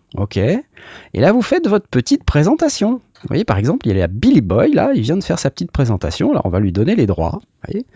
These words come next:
J'ai découvert les sondiers il y a deux ans. Ta, ta, ta, ta, ta. Merci beaucoup, Billy Boy, pour ta présentation. » Donc, on va lui donner les droits de participer.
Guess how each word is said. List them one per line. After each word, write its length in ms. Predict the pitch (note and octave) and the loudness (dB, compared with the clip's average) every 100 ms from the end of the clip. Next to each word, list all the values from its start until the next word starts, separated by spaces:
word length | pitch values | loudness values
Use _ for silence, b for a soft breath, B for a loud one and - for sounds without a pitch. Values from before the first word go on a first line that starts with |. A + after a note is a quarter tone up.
| B B B B | B B B B
J'ai 280 | F#2+ C3 B3+ | -4 0 2
découvert 440 | B3+ E3+ B2+ B2 C#3 | 2 0 0 2 2
les 120 | G2+ | 0
sondiers 380 | - E2+ F#2 E3+ | -4 -4 -2 0
il 60 | |
y 60 | A#2 | 0
a 60 | |
deux 240 | E2 D#2 F2+ | -2 -4 -2
ans. 240 | F3 F3+ | -2 -2
Ta, 160 | G2+ E2 | -4 -4
ta, 140 | A3+ | -2
ta, 140 | C#4+ - | -2 -4
ta, 140 | - | -4
ta. 200 | - A3+ | -2 -2
Merci 360 | G2+ D#2 - G2+ | -2 -4 -4 -4
beaucoup, 240 | F#2 C#4 | -2 0
Billy 240 | F#3+ F#2 | 0 0
Boy, 240 | E2+ C#4 D4 | 0 0 -2
pour 320 | - G3 - | -2 -2 -2
ta 160 | G#3 A3+ | -4 -2
présentation. » 600 | D3+ A#2+ G#2+ G2 A#3+ D#4 | 0 0 -2 -2 0 0
Donc, 180 | - | 0
on 20 | C3+ | 0
va 100 | F3+ | 0
lui 120 | D3+ | 0
donner 260 | D3+ D3 | 0 2
les 60 | B2 | 0
droits 200 | A#2+ F#3 | 0 0
de 60 | - | 0
participer. 580 | C3 A2+ G2+ - - | -4 -4 -6 -2 -2